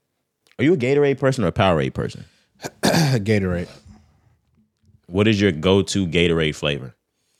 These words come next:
Speaker 2: Cool Blue for sure. And
Speaker 1: Ew.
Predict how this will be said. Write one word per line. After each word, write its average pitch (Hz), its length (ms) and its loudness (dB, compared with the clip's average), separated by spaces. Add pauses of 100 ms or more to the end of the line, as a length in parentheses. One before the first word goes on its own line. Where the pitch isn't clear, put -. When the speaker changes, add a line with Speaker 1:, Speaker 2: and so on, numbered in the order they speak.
(320)
Speaker 2:
Cool 123 200 0
Blue 113 280 2
for 107 180 -4
sure. 113 360 0 (280)
And 98 680 -2
Speaker 1:
Ew. 76 60 -16